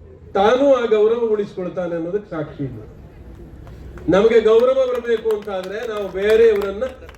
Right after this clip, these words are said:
ಗೌರವಿಸುವುದು ಕಲಿಬೇಕು ಮೊದಲು. ನಮ್ಮಷ್ಟಕ್ಕೆ ನಾವು ಇವತ್ತು ಯಕ್ಷಗಾನ ಅಂತ ಹೇಳ್ತೇವಲ್ಲ,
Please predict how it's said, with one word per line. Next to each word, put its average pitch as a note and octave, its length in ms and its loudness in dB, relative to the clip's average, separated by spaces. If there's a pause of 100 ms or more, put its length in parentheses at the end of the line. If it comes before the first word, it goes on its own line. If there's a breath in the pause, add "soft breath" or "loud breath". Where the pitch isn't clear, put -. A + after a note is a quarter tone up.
(140)
ಗೌರವಿಸುವುದು A#3 640 0
ಕಲಿಬೇಕು G3+ 480 -4
ಮೊದಲು. D#3 640 -8 (2000)
ನಮ್ಮಷ್ಟಕ್ಕೆ A3+ 520 2
ನಾವು A#3 440 2
ಇವತ್ತು A#3 380 -2
ಯಕ್ಷಗಾನ A3+ 640 -2
ಅಂತ A#3 100 -4
ಹೇಳ್ತೇವಲ್ಲ, G#3+ 460 4